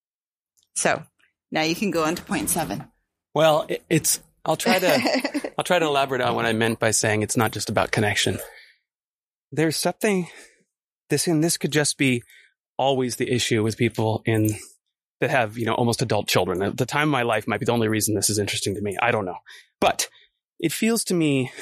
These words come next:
Speaker 2: we have something broken in the way we are human. And it's highlighted and amplified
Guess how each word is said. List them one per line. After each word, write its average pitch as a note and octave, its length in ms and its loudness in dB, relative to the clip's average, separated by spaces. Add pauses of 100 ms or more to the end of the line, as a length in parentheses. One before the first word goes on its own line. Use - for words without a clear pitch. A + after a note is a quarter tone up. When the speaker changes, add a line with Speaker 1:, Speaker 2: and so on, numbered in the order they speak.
(540)
Speaker 2:
we C#3 400 2
have D3+ 260 0
something C#3 300 -2
broken A#2+ 440 0 (460)
in B2+ 160 0
the B2 100 2
way A#2 540 2
we A#2+ 140 2
are G#2+ 80 0
human. G2 320 0 (1160)
And C#3 440 0 (360)
it's D#3 220 2
highlighted F#3+ 480 0
and C#3 140 -2
amplified A#2+ 720 0